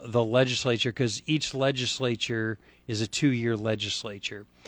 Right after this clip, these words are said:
And I enjoy the first day of it because we've got people getting sworn in. Um, we've got a bunch of new state senators. We've got a new governor, a new lieutenant governor,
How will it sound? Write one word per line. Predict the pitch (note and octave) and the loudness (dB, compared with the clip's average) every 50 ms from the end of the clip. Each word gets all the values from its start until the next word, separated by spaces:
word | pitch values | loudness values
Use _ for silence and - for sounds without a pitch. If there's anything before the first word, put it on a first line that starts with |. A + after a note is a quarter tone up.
| - - - _ _ | -20 -20 -20 _ _
And | C#3+ C#3+ C#3+ D3 | 0 2 4 6
I | D3 D3 | 8 8
enjoy | D3 C#3+ B2 C3+ E3 G3 G#3 | 8 8 8 8 8 8 10
the | F#3+ D3+ | 8 6
first | - - E3 D#3+ C#3 - - | 6 4 4 4 4 2 2
day | C3 C#3 C#3+ D3 | 2 4 4 4
of | C#3+ C3 D3+ | 4 4 2
it | D3 C3+ | 0 0
because | C3 A#2+ - C#3 B2 A#2+ A#2 A2 | -2 0 2 4 4 4 4 2
we've | A2+ A#2 A2 G#2+ | 0 0 2 4
got | A#2+ A#2 A2+ | 4 2 4
people | - B2+ A#2+ A2+ B2 A2+ | 0 -2 0 0 2 2
getting | A#2+ B2+ A#2+ A2 | 2 0 0 -2
sworn | - - - C3+ C3 B2+ B2+ B2 | -4 -2 0 2 2 4 4 4
in. | B2 B2 B2+ B2+ C3 C3 C3+ B2 - _ - - - - _ _ | 4 4 4 4 2 2 0 -2 -6 _ -20 -20 -20 -20 _ _
Um, | A#2 A2+ A2 A2 A2 G#2+ A2+ A#2+ | 0 2 4 4 4 4 2 0
we've | A#2+ A2+ G#2+ | -2 -2 0
got | A#2 B2 A#2 A#2 | 2 4 2 2
a | |
bunch | G#2+ B2 B2 A#2 - C3+ | 2 -2 -2 -2 -2 -4
of | A2+ G2 - | -4 -4 -4
new | A#2 A2 A2+ A#2+ C3 | 0 2 2 2 2
state | B2 - - - A#2+ B2 A#2 | 0 -2 0 0 0 0 0
senators. | - - - B2 A#2+ A#2+ A#2+ A#2+ B2 B2 B2 B2 A2+ A2+ | -2 -4 -2 -2 -2 -2 -2 -2 -2 0 0 -2 -2 -2
We've | A#2 A#2 G#2+ G2+ | -2 -4 -4 -2
got | - A#2+ A2+ A2 A2 A2 - | 0 2 2 2 2 0 -2
a | A2+ A2 | -2 -2
new | A2+ A#2 G#2+ | -2 -2 -2
governor, | F#2+ B2 A#2 A#2+ A#2+ A#2+ B2 B2 B2 B2 A#2+ | 2 6 6 6 6 6 4 4 4 4 2
a | A#2 | 2
new | A2 A2 A2 | 0 -2 -2
lieutenant | G#2+ G#2+ G#2 - C3+ C#3 C#3+ D3 C3 | -4 -6 -4 0 2 2 2 2 2
governor, | C3 C3 C3 C3 C3 C3+ C3 C3 C3 C3 B2+ | 2 2 4 4 2 2 2 2 0 0 -2